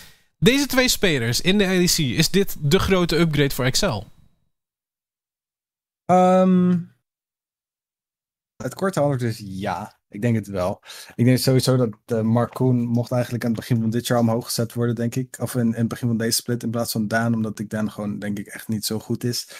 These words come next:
Speaker 2: Ehm,
Speaker 1: Dat heb ik
Speaker 2: maar ik
Speaker 1: vaker
Speaker 2: vind
Speaker 1: gehoord,
Speaker 2: het
Speaker 1: trouwens, dat mensen dat over Dan zeggen.
Speaker 2: Ja, ik vind, I mean, Dan is,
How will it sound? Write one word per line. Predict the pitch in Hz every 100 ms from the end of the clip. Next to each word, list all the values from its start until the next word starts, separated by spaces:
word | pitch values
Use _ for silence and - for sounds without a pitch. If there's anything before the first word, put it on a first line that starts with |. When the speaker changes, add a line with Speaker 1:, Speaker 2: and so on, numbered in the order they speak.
| - - _
Speaker 2:
Ehm, | - 117 117 113
Speaker 1:
Dat | 110 -
heb | 135
ik | 135
Speaker 2:
maar | 123
ik | 143
Speaker 1:
vaker | 147
Speaker 2:
vind | 147
Speaker 1:
gehoord, | 123 117 -
Speaker 2:
het |
Speaker 1:
trouwens, | - - 131 127
dat | 165
mensen | 151 160
dat | 147
over | 147 139 135
Dan | 143 131
zeggen. | 120 113 113 - - - _ _ _ _ _ _ _ _
Speaker 2:
Ja, | - 135 160 123
ik | 107 -
vind, | 123 113 127 -
I |
mean, | 131 123
Dan | 131 160
is, | 160 -